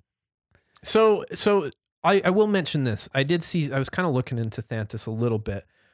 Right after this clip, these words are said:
and I saw somebody on Reddit actually mention they were, they, they were, it was spinning through their head. They're like, "Well, okay, it's not just me, or it's not just my opponents that have to attack, right?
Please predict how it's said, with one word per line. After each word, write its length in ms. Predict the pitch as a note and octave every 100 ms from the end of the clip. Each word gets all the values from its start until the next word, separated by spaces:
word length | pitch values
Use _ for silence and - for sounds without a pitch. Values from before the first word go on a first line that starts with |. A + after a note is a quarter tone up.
| _
and 60 | E3
I 20 |
saw 240 | E3+ A#3 A#3
somebody 380 | - F3 D3+
on 140 | C3 B2+
Reddit 280 | A#2 A2+ A2
actually 380 | A#2 - - A#2+
mention 640 | A2 A2+ - A2+ G#2 G#2 - _ _ _ _ _ _ _ _ _ _
they 120 | B2
were, 160 | B2 A2
they, 180 | A#2 A#2+
they 240 | A2+ A#2
were, 200 | A2+ G#2+ - _ -
it 80 |
was 100 | A2+ -
spinning 400 | - E3 E3 D3
through 160 | D3
their 120 | B2
head. 220 | G#2+ A#2 G#2
They're 100 | G#2
like, 220 | G#2+ -
"Well, 140 | A#2+
okay, 380 | A#2+ - G#2 F#2 - _ _
it's 140 | A2+ -
not 220 | D#3+ F3
just 260 | C#3+ C#3+ -
me, 540 | A#2 C3 B2 F#2+ A2+ _ _ _ _
or 60 | A#2+
it's 140 | A#2+
not 160 | D3 C#3+
just 180 | B2+ -
my 120 | A2
opponents 540 | G2 - B2+ G#2+ - -
that 120 | -
have 240 | A2 G2+
to 100 | -
attack, 440 | F2+ - D#2+ - -
right? 260 | G2 G#2